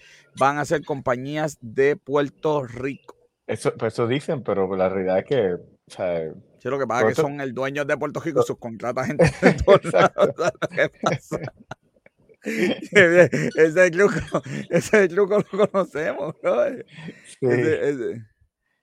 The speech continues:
Speaker 1: ese, eh, este, oye, lo, lo que ellos están, oye, tienen un punto ahí, una lloriquería, pero un punto bueno, joven. Ellos están diciendo que este proye-, estos proyectos, cuando se aprueben, va a ca-, van a caer en años de elecciones, que todo es más lento.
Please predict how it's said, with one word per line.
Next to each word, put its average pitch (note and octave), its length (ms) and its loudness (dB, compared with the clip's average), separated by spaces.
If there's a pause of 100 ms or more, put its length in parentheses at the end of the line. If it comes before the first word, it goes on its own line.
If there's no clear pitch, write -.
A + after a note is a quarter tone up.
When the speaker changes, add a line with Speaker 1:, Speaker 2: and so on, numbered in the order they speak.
(120)
Speaker 1:
ese, D3 440 -2
eh, C3 520 -2
este, G#2 880 -8 (280)
oye, D#3+ 320 2
lo, C#3+ 260 -2
lo C#3 200 -2
que C3+ 280 -4 (180)
ellos C3+ 240 -4
están, F#3 300 -2
oye, D#3+ 200 -4
tienen C#3 240 -10
un E3 160 -8
punto E3 320 -6
ahí, B2+ 140 -4
una B2 220 -8
lloriquería, D#3 580 -4
pero A#2 180 -8
un A#2 160 -12
punto C#3+ 360 -6
bueno, B2 260 -4
joven. A2 340 -8 (140)
Ellos B2+ 200 -4
están D3 180 -4
diciendo D3+ 380 -4
que B2+ 80 -6
este D3 180 -10
proye-, C3+ 280 -6
estos C3+ 220 -4
proyectos, E3 400 -4
cuando C3 220 -6
se B2+ 100 -4
aprueben, D3+ 340 -2
va C3+ 60 -2
a B2 40 -10
ca-, C#3 220 -2
van C3 160 -8
a C#3+ 80 -6
caer D#3+ 200 0
en C#3+ 120 -6
años C#3+ 300 -6
de D#3 60 0
elecciones, D#3 440 -2
que C3 120 -8
todo B2 160 -4
es C3 60 -8
más C#3+ 140 -4
lento. G#2+ 380 -14